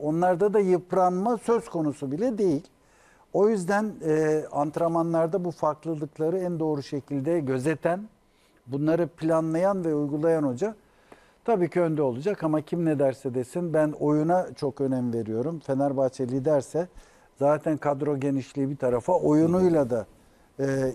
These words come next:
genele baktığımızda hak etti. Galatasaray'ın son dönemdeki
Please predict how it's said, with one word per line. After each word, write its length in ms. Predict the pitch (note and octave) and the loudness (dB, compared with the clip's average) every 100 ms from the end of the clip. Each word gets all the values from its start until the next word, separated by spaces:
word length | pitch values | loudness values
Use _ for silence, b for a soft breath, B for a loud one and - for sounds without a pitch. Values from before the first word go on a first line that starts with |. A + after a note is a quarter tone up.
| D3+ | -2
genele 420 | E3+ E3 D3+ C3+ | 0 2 2 2
baktığımızda 720 | C3 - C3+ A#2+ A2+ A2 G#2+ | 0 0 -4 -4 -4 -4 -4
hak 200 | G#2 - | -6 -8
etti. 480 | G2+ - - C#3+ D#3 B2+ | -12 -12 -6 -6 -6 -2
Galatasaray'ın 800 | C3+ D#3 D#3 C#3+ D#3 D3+ D#3 | 0 0 -2 -4 0 0 0
son 360 | C#3+ - F#3+ F#3+ | 0 0 0 2
dönemdeki 680 | F3+ E3 E3 D#3 C#3+ E3 | 2 2 2 0 0 -2